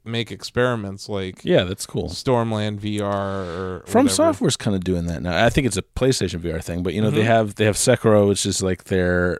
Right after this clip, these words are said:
Speaker 2: their tentpole game for next year.
Speaker 1: Yeah,
Speaker 2: But they
Speaker 1: Days
Speaker 2: also
Speaker 1: Serene.
Speaker 2: Yeah, which is, like, a V R experimental type thing.
Speaker 1: Yep. I didn't get a chance to try that, but I think, uh, Blake did. It was just in Japanese, not English, so it was confusing.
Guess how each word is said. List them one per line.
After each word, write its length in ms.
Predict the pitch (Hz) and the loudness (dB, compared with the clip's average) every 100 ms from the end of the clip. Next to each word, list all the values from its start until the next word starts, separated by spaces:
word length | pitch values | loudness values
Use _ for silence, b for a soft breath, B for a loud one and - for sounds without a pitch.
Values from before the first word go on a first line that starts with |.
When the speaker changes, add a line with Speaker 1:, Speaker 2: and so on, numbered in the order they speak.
| - | -6
Speaker 2:
their 140 | 92 | -6
tentpole 500 | - 101 90 - 92 | -4 -4 -2 -2 -2
game 240 | 90 87 | -2 -4
for 140 | 87 92 | -2 -4
next 280 | 90 - - | -4 -4 0
year. 100 | 120 | 0
Speaker 1:
Yeah, 40 | |
Speaker 2:
But 40 | 107 | 2
they 40 | 98 | 2
Speaker 1:
Days 60 | |
Speaker 2:
also 220 | 117 110 | 2 2
Speaker 1:
Serene. 360 | 110 107 117 123 B B | 0 -2 -4 -8 B B
Speaker 2:
Yeah, 380 | - 110 90 80 - _ - | -2 0 2 -2 -8 _ -10
which 180 | - | -2
is, 100 | 98 | 0
like, 120 | 98 92 | 2 0
a 60 | |
V 180 | 90 101 | 2 2
R 120 | 95 | 4
experimental 600 | 92 - - 92 92 92 | 2 -2 -2 0 0 -2
type 260 | 87 92 87 | -4 -6 -8
thing. 180 | - 120 120 | -4 -2 -2
Speaker 1:
Yep. 60 | 85 - | -6 -8
I 120 | - 131 | -6 -4
didn't 160 | 143 | -2
get 120 | 135 | -4
a 40 | 127 | -4
chance 280 | - 120 - | -6 -8 -8
to 60 | |
try 280 | 107 - 107 | -8 -4 -4
that, 300 | 104 104 - | -2 -6 -6
but 120 | 101 | -8
I 20 | 104 | -8
think, 300 | 123 107 104 | -8 -8 -8
uh, 300 | 101 98 95 B B B B B B | -6 -8 -10 B B B B B B
Blake 440 | 104 107 127 120 - | -12 -4 -2 -2 -8
did. 320 | 101 98 87 - _ _ _ | -8 -8 -10 -16 _ _ _
It 120 | - 113 | -8 -6
was 140 | 107 | -6
just 240 | 101 107 - | -8 -10 -10
in 160 | 104 | -12
Japanese, 720 | 101 107 104 - 98 101 95 | -8 -6 -6 -8 -12 -12 -12
not 220 | 98 95 76 | -10 -10 -10
English, 460 | 101 98 95 - | -12 -10 -12 -12
so 100 | 92 | -14
it 100 | 73 | -14
was 120 | 98 - | -16 -16
confusing. 540 | 98 92 80 - 71 | -16 -16 -18 -18 -20